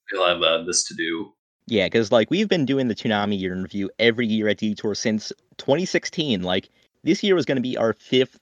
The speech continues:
Speaker 2: straight year, and that actually astounded me when I first realized that. Like, we've been doing this for five years total.
Speaker 1: Yes, but, uh, actually, fortunately, I was at least able to do one panel, which was for, uh,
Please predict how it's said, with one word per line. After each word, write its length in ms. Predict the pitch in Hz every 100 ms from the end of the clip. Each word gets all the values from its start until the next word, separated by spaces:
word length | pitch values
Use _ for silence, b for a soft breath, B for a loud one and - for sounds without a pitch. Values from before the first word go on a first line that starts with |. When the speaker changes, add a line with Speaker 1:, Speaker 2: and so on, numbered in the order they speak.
| -
Speaker 2:
straight 380 | - 113 110
year, 400 | 101 98 95 90 90
and 260 | 98 98
that 260 | 104 113 - -
actually 480 | 101 - 110 92 - _ _ _ _ _
astounded 460 | 120 - 123 110 101
me 120 | 95
when 120 | 95
I 40 | 92
first 240 | 110 95
realized 340 | 104 92 92
that. 160 | 98 90
Like, 180 | 95 104
we've 160 | 110
been 160 | 110 107
doing 240 | 110 107
this 200 | 95 95
for 260 | - 95 90
five 340 | - 98 95
years 200 | 95 98
total. 360 | - 95 90 90 _ _ _
Speaker 1:
Yes, 300 | 85 85 -
but, 240 | 82 80
uh, 180 | 87 87 B B
actually, 300 | 123 - 135
fortunately, 600 | 147 175 - 147 131 120
I 140 | 110 113
was 280 | 117 123
at 80 | 123
least 200 | 123 113
able 180 | 117 117
to 100 | 104
do 200 | 110 101
one 260 | 95 120 -
panel, 480 | 101 92 92 101 120
which 140 | 101
was 160 | 104 -
for, 340 | 110 98 90
uh, 80 | 90